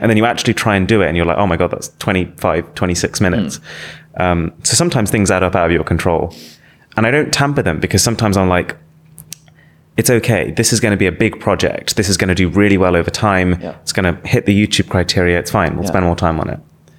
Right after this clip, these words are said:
Speaker 3: I was once, once watching an interview with Penn and Teller, you know, the magicians.
Speaker 1: Yeah.
Speaker 3: Um, where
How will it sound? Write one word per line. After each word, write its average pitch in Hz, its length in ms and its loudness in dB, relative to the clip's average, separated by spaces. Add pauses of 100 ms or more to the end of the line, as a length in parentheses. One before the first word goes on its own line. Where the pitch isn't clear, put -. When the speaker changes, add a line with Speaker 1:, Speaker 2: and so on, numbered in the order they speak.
(160)
Speaker 3:
I 113 80 0
was 123 140 0
once, 180 220 0
once 117 360 0
watching 117 260 0
an 90 60 0
interview 80 360 0
with 73 220 0
Penn 98 160 -2
and 78 120 0
Teller, 71 320 -4 (320)
you - 60 -2
know, 85 40 0
the 80 80 -2
magicians. - 460 -4 (100)
Speaker 1:
Yeah. 90 200 0 (280)
Speaker 3:
Um, 85 460 0 (280)
where 90 760 2